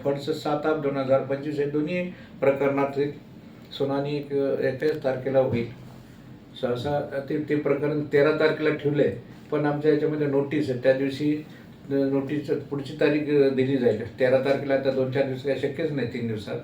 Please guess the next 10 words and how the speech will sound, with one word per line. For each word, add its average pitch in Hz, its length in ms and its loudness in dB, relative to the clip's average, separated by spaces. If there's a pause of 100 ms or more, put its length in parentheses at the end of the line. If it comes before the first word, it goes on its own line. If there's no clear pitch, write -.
(680)
तर 151 180 2
पुढची 147 400 -4
तारीख 131 300 -2
मिळून 196 260 -2
जाईल 101 220 -2
त्याच्यामध्ये. - 340 -10 (400)
पण 151 160 0
या, 156 400 4
या 156 120 2
मॅटरमध्ये 147 720 -2